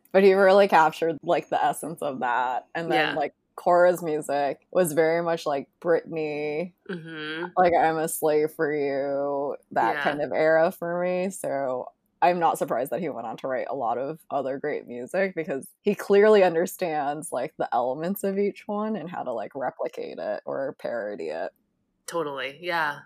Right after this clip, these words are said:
Speaker 2: yeah. Do you have any last takes? I think we can start to wrap it up.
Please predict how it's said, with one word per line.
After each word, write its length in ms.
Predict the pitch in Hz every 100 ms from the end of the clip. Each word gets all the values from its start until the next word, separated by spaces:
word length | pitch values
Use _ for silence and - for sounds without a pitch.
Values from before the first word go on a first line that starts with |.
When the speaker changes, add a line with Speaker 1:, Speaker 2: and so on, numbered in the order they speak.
| _
Speaker 2:
yeah. 340 | 165 147 139 - _ _ _ _ _ -
Do 100 | 233
you 60 |
have 120 | 277
any 140 | 285 269
last 280 | 262 269 -
takes? 340 | 302 427 -
I 60 | 277
think 120 | 269
we 100 | 277
can 200 | 254 214
start 180 | 220 202
to 80 | 202
wrap 200 | 185 190
it 60 | 180
up. 300 | 233 -